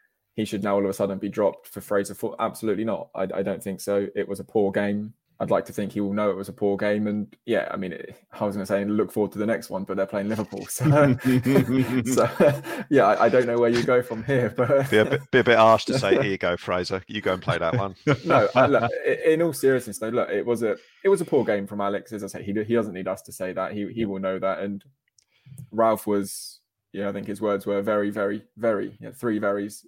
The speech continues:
Speaker 1: disappointed about the manner of that goal. So, yeah, let, let's be honest. I think everyone at the team knows that what, what happened, and it, it can't happen again. Um, it's cost Southampton three points, and,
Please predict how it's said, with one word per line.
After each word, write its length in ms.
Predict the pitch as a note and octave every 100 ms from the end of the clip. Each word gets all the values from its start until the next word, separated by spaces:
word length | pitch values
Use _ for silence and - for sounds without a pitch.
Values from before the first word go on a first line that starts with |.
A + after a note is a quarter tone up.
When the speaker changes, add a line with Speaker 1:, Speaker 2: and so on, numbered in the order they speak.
| -
Speaker 1:
disappointed 640 | G#2+ F#2 G#2 - G2+ F#2+ -
about 280 | G2 F#2
the 60 | G2+
manner 220 | G#2 G#2
of 80 | F#2+
that 160 | F#2 -
goal. 260 | G2 F#2+
So, 340 | - G#2+ G2 G2 _
yeah, 200 | - G#2 -
let, 180 | - F#2+
let's 200 | F#2 -
be 120 | G2
honest. 440 | F#2+ G#2 - _ _ -
I 60 |
think 180 | G2+ F#2+
everyone 300 | G2+ G2+ F#2+
at 60 | F2+
the 60 |
team 300 | - G2+ G2+
knows 300 | G#2 G2+ G2 - _ _ _ _ -
that 160 | - - _ _
what, 200 | - F#2+
what 180 | G#2 G2
happened, 400 | G#2+ A2 A2 G#2
and 300 | G#2 G2+ G2+ _ A2
it, 180 | G2+ - _ _
it 160 | G#2 -
can't 200 | G#2 G2+
happen 240 | G2+ G#2
again. 380 | G#2+ A2+ F2 - _ -
Um, 280 | G#2 F#2 -
it's 140 | - -
cost 220 | G2+ -
Southampton 580 | F#2+ F#2+ F2+ G2 G2+ - _ _ -
three 160 | G2+
points, 400 | G2 A2 G#2+ -
and, 260 | G2+ G2+